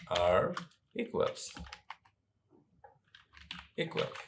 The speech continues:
আর যদি সমান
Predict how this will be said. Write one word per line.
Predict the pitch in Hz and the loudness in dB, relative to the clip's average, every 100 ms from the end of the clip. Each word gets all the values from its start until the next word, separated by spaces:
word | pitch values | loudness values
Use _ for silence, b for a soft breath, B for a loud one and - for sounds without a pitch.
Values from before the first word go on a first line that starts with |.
| - _ _ - - _ _ _ _ _ - B B B - - - _ - 107 143 | -18 _ _ -20 -20 _ _ _ _ _ -20 B B B -20 -20 -20 _ 4 10 10
আর | 214 320 254 | 10 6 2
যদি | 233 247 226 | 2 4 4
সমান | 135 117 123 | 6 8 8